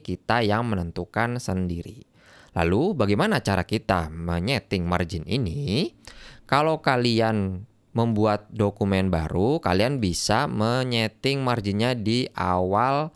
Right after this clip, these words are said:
pada bagian sini. Tapi kalau sudah terlanjur atau sudah keburu kebuat dokumennya, caranya teman-teman bisa ke bagian layout, kemudian pilih margin and columns.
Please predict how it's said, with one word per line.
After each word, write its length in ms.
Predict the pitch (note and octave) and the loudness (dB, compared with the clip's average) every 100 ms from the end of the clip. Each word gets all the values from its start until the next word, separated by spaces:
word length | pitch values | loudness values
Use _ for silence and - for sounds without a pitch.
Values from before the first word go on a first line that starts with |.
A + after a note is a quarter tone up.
| _ _ _ _ | _ _ _ _
pada 480 | - E2+ F#2+ A#2+ C#3+ | -4 0 2 2 0
bagian 880 | G#2 F#2+ F#2+ G2 F2 E2+ F2 G#2 A2+ | -2 0 2 0 -2 0 2 0 -2
sini. 480 | - F2+ E2 E2 F2 - | -6 -6 -6 -10 -12 -2
Tapi 480 | E3 - F#2+ A#2 F3 | -2 0 0 0 -2
kalau 240 | - D3 | -4 -2
sudah 320 | D3 D#3 D3 | -2 -2 -2
terlanjur 560 | - D#3 E3 D#3 C#3+ D#3+ | -2 -2 0 0 0 0
atau 240 | A2+ A#2 | 0 -2
sudah 400 | B2 B2 A2 A2+ - - - _ | -4 0 0 0 -6 -20 -20 _
keburu 480 | C#3+ C#3+ D3 C#3 | -2 2 2 2
kebuat 480 | C#3 A#2+ G#2+ G2+ G2+ | 0 2 2 2 0
dokumennya, 800 | F2+ - F2 C#3+ D3 F2+ G#2+ D#3 - | -4 -2 0 2 2 2 2 0 -4
caranya 480 | G#2 G2 E2+ F2 C3+ | -4 -2 -2 -2 -2
teman-teman 400 | B2 A#2 B2+ D#3 | -2 -4 -2 -2
bisa 240 | C#3 C#3+ | -2 -2
ke 240 | C#3 D#3 D3+ | 0 -2 0
bagian 400 | C3 C3 B2+ B2 | -2 0 0 0
layout, 400 | G#2+ A2 D3+ - _ _ _ - - - | 0 0 -2 -4 _ _ _ -20 -20 -6
kemudian 400 | C3 C3 C3+ D3+ | -2 2 2 2
pilih 480 | C3+ A#2 C#3 D#3 - | 2 2 2 0 -4
margin 800 | D#2+ G#2+ G#2+ G2 F#2 A#2 C#3+ - | -2 0 0 0 -2 -2 -2 -2
and 320 | G2 A2 B2 | -2 -2 -2
columns. 640 | F2+ F2 F2 D#2 - - | -2 2 0 -2 -10 -20